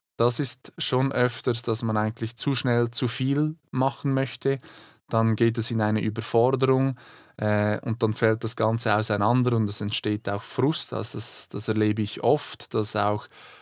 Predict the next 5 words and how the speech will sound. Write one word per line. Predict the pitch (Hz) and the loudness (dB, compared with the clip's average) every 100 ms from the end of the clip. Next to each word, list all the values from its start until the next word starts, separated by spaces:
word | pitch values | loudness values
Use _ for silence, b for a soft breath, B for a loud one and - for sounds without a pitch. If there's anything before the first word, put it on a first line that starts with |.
| B | B
Leute | 113 107 107 107 | 2 2 2 0
negative | 117 135 - 143 123 | 2 0 0 -2 0
Erfahrungen | 135 - 131 131 131 | 0 2 2 2 0
gemacht | 131 131 127 - - - _ | 0 0 0 -4 -18 -20 _
haben, | - 123 123 123 127 131 | -6 2 2 4 0 0